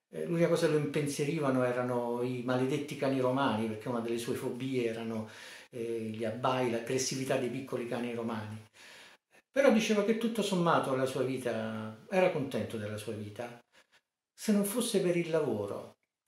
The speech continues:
che si mangia il mio tempo come un drago. Ecco, questa immagine potente del drago che si mangia il tempo, eh, parlando del lavoro, è una riflessione importante, una riflessione che si trova anche nel libro Teresa e la Luna.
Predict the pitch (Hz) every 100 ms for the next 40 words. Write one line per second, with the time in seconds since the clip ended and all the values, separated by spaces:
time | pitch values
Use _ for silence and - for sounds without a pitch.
0 | _ - - - 147 160 156 143 139 151
1 | 143 170 190 190 190 - - - 139 131
2 | 117 110 95 - 117 120 - _ _ _
3 | _ _ _ _ 175 156 143 - 175 208
4 | 214 190 170 160 156 139 113 131 117 127
5 | 131 156 165 151 143 131 - 139 143 139
6 | 135 131 120 120 - 127 107 104 - 113
7 | 104 - - - - - - 127 117 113
8 | 113 135 - 143 156 160 151 139 127 135
9 | 139 131 107 110 107 - _ 170 175 175
10 | 175 175 - 185 156 151 - - 117 117
11 | 139 143 151 165 - 190 139 - 139 143
12 | 143 139 135 - - - 165 - 151 139
13 | 139 143 131 131 127 120 117 113 139 135
14 | 131 123 127 151 120 110